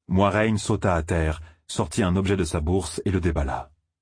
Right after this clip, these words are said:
Rand reconnut l'artefact en ivoire noirci par le temps.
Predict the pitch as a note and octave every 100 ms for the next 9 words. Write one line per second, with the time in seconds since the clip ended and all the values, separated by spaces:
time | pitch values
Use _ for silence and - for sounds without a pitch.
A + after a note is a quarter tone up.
0 | _ _ _ _ _ _ _ _ F2 F2
1 | B2 B2+ G2 G#2+ G#2+ G#2+ G#2+ B2+ A#2+ B2
2 | G2+ F2 E2 G2 E2+ F#2+ D#2+ G2+ - C#2+
3 | C#2+ D2+ -